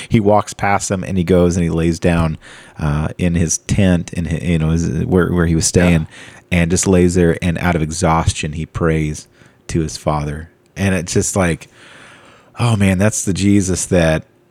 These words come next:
Speaker 1: we just don't, we, we haven't thought of very much. We just think of this Jesus that walks on water and, and everything is possible for him. But yet, you know, we, we forget that Jesus, uh,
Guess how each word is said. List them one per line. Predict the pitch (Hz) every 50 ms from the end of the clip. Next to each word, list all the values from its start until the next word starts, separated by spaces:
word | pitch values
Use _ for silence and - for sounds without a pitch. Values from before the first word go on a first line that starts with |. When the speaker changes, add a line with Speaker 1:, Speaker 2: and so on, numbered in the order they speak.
| _ _ _ _ _ _ - 98
Speaker 1:
we | 92 95 95
just | 82 85 92 82 - -
don't, | - 101 95 95 92 87 - 69
we, | 85 95 90 -
we | 80 95 92
haven't | 95 104 90 82 73
thought | - - - 113 107 107 110 104
of | 95 90 87
very | 78 85 92 82 80 78
much. | 80 73 60
We | 85 92 90
just | 85 95 - -
think | 107 98
of | 95
this | 85 90 - -
Jesus | - 104 98 95 85 82 -
that | - - -
walks | 95 92 90 90 - -
on | 92 85
water | 85 90 98 98 101 101 90 92 90 85
and, | 85 85 85 -
and | 92 95 -
everything | - 117 120 123 120 110 - 113 98
is | 95 90
possible | - - 123 110 107 110 - - 101 95 92
for | - - 90 82
him. | 101 95 87 85 80
But | 87 -
yet, | 76 95 92 87 80 - - - - - - _ - -
you | 92 87
know, | 82 82 82
we, | 82 87 -
we | 95 92
forget | - - 92 85 95 90 87 -
that | 92 87 80 - _ - 92
Jesus, | 92 - 101 98 98 98 90 90 87 - - - - - - - _ _ _ -
uh, | 82 85 82 76 76 147 -